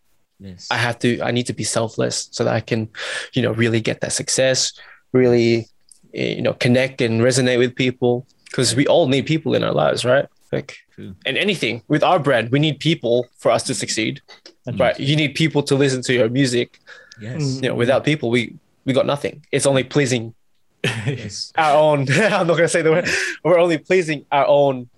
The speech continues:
Speaker 2: desires.
Speaker 3: Yeah, we'll just be
Speaker 2: Right.
Speaker 3: wearing our own shirts and that's it.
Speaker 2: Yeah,
Speaker 3: <laughs>
Speaker 2: exactly. Exactly right.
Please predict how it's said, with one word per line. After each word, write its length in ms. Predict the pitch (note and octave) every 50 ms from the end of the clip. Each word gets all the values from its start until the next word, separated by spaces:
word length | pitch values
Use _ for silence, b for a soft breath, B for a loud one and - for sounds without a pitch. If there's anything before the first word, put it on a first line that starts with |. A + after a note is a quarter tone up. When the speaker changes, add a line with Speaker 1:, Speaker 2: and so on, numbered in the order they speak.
| _ _ _ -
Speaker 2:
desires. 640 | C3+ A#2 A#2+ B2 C3 A#2+ F#2 E2+ - - - - _ _
Speaker 3:
Yeah, 100 | - A#2 A2+
we'll 100 | A2+ A#2
just 140 | A#2 A#2+ -
be 60 | B2+ B2+
Speaker 2:
Right. 60 | A#2+
Speaker 3:
wearing 200 | B2 B2 B2 B2
our 100 | B2 B2+ C3
own 80 | B2 A#2+
shirts 320 | A#2+ - C3+ B2+ B2+ -
and 80 | B2 A#2
that's 200 | A#2 A#2+ - -
it. 180 | C3+ C3 - - _ -
Speaker 2:
Yeah, 440 | - C3+ D3 - F#3 F#3+ G3+ G3 F3
Speaker 3:
<laughs> 200 | - - - F#3+
Speaker 2:
exactly. 680 | D#3+ - - - D#3 D#3+ F3+ D#3+ C#3 B2+ B2 A#2 A#2 _ B B B B B B B B -
Exactly 540 | C#3 C3+ C3 A#2 C3+ C#3+ C#3 C3+ - C3+ C#3
right. 280 | C3+ C3+ A#2 G2 -